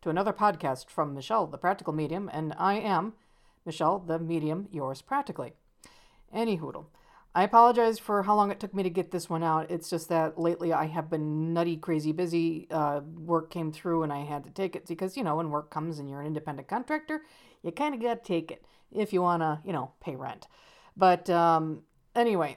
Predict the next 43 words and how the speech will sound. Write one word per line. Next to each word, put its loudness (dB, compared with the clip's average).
so 6
that 4
and 0
a 4
lot 10
of 4
other 4
stuff -6
just -8
kept -6
me -2
from -2
being -2
able -6
to -6
sit -8
down, 0
get -4
into -4
the -4
side -2
of -6
my -4
head, -4
and -6
let -2
flow. -4
So 4
I 6
apologize 0
once -6
again -6
for -10
that. -8
Anyway, 0
and -4
to, 0
um, 4
get -4
to -8
tonight's -2
topic, -2
I'm -4